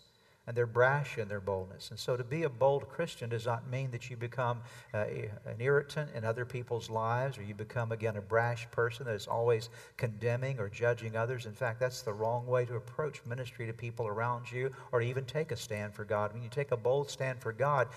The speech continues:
you're simply saying, "I'm not going to live like the world around me, but I'm going to love the world that is around me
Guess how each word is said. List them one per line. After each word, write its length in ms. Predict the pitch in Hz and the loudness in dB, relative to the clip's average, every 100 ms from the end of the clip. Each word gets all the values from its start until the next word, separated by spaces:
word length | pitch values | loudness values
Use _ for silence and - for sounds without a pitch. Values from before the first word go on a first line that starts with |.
| - | -10
you're 100 | 123 | -6
simply 320 | 120 147 - 120 | -2 -2 -2 -2
saying, 300 | - 117 123 | 0 0 0
"I'm 140 | 160 | -2
not 220 | 147 139 | -4 -2
going 220 | 135 127 | -2 0
to 80 | 117 | 2
live 300 | 110 123 120 | 2 4 4
like 260 | 113 117 117 | 4 0 -2
the 80 | 110 | -2
world 300 | 113 113 101 | 2 2 2
around 340 | 104 147 151 | 0 0 -2
me, 140 | 107 | -4
but 120 | 107 110 | -2 -2
I'm 180 | 110 | -2
going 220 | 110 117 117 | -2 -2 0
to 60 | |
love 380 | 113 117 165 151 | -2 0 -2 -2
the 100 | 107 | -2
world 280 | 107 104 101 | 0 2 2
that 100 | 101 | 0
is 140 | 104 | -4
around 360 | 104 104 107 107 | -4 -2 -4 -4
me 200 | 107 104 | -4 -4